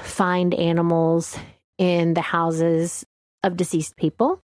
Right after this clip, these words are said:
In many cases, the animals are deceased as well. I know that we've had cases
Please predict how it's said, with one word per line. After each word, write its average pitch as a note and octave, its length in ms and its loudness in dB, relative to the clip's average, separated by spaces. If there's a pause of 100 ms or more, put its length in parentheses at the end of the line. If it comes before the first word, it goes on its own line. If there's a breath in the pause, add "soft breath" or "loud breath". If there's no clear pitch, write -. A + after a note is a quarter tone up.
(640)
In G3+ 220 2
many G3 240 4
cases, F#3+ 880 2
the - 100 0
animals G3 480 0
are F3+ 140 2
deceased F3 840 -2 (200)
as E3 280 0
well. E3+ 520 0 (320)
I F#3 80 2
know F#3+ 120 4
that F#3 200 2
we've E3+ 200 2
had E3 320 -2
cases E3 960 0